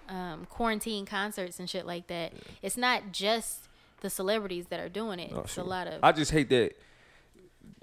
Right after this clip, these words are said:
Speaker 2: now, every, y'all, like, y'all should have been doing that. Why? 'Cause you seen the popular ones do it.
Speaker 1: Yeah.
Speaker 2: For me, it's like,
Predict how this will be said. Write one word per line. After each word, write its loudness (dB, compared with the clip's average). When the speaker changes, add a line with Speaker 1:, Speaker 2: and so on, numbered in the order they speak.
Speaker 2:
now, 4
every, -2
y'all, 6
like, 4
y'all 2
should -4
have -2
been -2
doing -2
that. -6
Why? 4
'Cause -8
you -10
seen -4
the -6
popular -2
ones -10
do -6
it. -16
Speaker 1:
Yeah. -18
Speaker 2:
For -2
me, 0
it's -4
like, 0